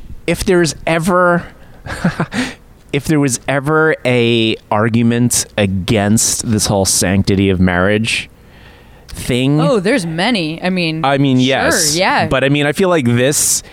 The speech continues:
Speaker 1: it might sound like a stupid argument, but I think maybe we should throw it out there. Like,
Speaker 2: <laughs>
Speaker 1: this is how important the concept of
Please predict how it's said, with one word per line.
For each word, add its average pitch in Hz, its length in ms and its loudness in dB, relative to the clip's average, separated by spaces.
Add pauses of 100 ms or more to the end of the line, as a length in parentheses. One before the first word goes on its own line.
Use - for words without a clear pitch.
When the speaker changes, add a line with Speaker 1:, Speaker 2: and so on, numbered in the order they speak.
(120)
Speaker 1:
it 131 140 0
might 139 240 2
sound 131 240 0
like 135 140 -2
a 117 40 -2
stupid - 480 0
argument, 160 580 0 (340)
but 113 380 0
I 123 80 2
think 143 220 2
maybe 113 380 2
we 113 140 4
should 101 280 0 (300)
throw 107 400 0
it 101 80 2
out 104 200 0
there. 87 220 2
Like, 90 280 2
Speaker 2:
<laughs> 240 460 -4
Speaker 1:
this 139 300 2
is 165 120 2
how 139 320 2
important 120 800 0
the 107 100 -2
concept 107 800 0
of 92 600 0